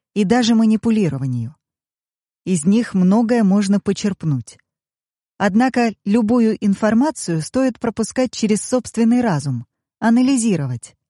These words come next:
Зачастую в том, что люди воспринимают поверхностно, скрыто намного больше, а порой и вовсе имеется в виду далеко не то, что лежит на поверхности. Проблема недумающих людей в том, что часто за образованностью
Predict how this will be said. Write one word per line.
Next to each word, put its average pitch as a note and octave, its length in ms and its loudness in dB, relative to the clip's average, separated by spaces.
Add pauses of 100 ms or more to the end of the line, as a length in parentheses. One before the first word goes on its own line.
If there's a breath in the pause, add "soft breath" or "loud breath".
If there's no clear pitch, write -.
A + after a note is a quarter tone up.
(920)
Зачастую G#3+ 600 0
в - 100 -10
том, A3+ 200 0
что F#3 200 -4
люди G3 320 0
воспринимают F3 760 -2
поверхностно, F3+ 800 -4 (380)
скрыто A#3 440 -2
намного G#3 440 2
больше, G3+ 560 -4 (600)
а E3+ 100 -4
порой G3+ 440 -2 (100)
и F#3+ 100 -2
вовсе A3 480 -2
имеется F3+ 440 0
в D3 40 -6
виду F3+ 260 0
далеко F3 380 -2
не E3+ 140 0
то, G#3 220 -2
что - 180 -6
лежит D#3 360 -4
на D#3+ 100 -4
поверхности. C#3 760 -10 (1200)
Проблема A3 520 2
недумающих G3 840 0
людей G3+ 340 0
в - 140 -12
том, A3 180 0
что G#3 220 -2
часто C#4 480 -4
за F3+ 180 -2
образованностью F#3+ 920 -2